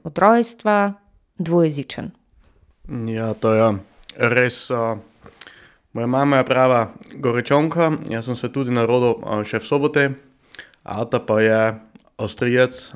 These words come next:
Speaker 2: on se je narodil v Radgoni, v Radkersburgu še.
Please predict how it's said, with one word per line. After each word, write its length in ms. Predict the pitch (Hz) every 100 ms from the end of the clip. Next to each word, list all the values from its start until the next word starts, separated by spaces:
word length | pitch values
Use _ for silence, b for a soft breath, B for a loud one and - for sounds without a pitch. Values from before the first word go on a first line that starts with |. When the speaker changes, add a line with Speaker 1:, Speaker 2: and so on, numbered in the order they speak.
| -
Speaker 2:
on 100 | 107
se 160 | -
je 100 | 107
narodil 1300 | 104 107 107 107 - _ - _ - 110 113 117 110 104 - -
v 120 | 113
Radgoni, 460 | 110 135 135 147 139
v 60 |
Radkersburgu 640 | 117 131 - 143 - 139 135
še. 260 | 135 139